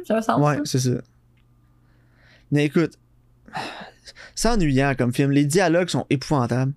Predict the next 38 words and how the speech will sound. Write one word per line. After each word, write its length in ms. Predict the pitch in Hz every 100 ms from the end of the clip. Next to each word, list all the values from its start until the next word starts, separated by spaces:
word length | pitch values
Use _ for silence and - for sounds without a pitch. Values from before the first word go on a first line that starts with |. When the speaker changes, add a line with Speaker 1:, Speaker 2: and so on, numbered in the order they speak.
| - _ _ _ _ _ _ _ _ _ -
Speaker 1:
Ouais. 280 | 226 220 208
Speaker 2:
C'est 200 | - 175
tellement 340 | - 196 175 175
cringy, 580 | - 156 143 131 147 143
là. 160 | 135 131 _ - - _ _ _
Speaker 1:
<laughs> 220 | - - 403 494 440 466 392 330 - 170
Speaker 2:
Ah, 220 | 175 131 -
j'avais 300 | 143 156 175
l'impression 400 | 185 185 175 240
que 60 |
j'écoutais 260 | 208 - 196
une 100 | 190
conversation 720 | 180 151 147 151 139 135 190
de 60 | 156
deux 120 | 160
wannabes 460 | 160 147 139 165
dans 240 | 160 135 127
un 140 | 135
Hot 60 | 143
Topic 520 | - 135 123 170 -
qui 80 | -
se 60 |
demandait 400 | 135 135 131 147 147
quelle 320 | 156 151 143
espèce 360 | 131 - 165 139
de 120 | 131
genre 240 | 135 127
bas 180 | 127 147 151
tu 80 | -
te 80 | -
mets 100 | 135
dans 60 | 127
les 80 |
poignets 360 | 120 120 120 139
qu'elle 160 | 123 113
a 80 |
acheté, 340 | 101 - 131
là. 60 | 123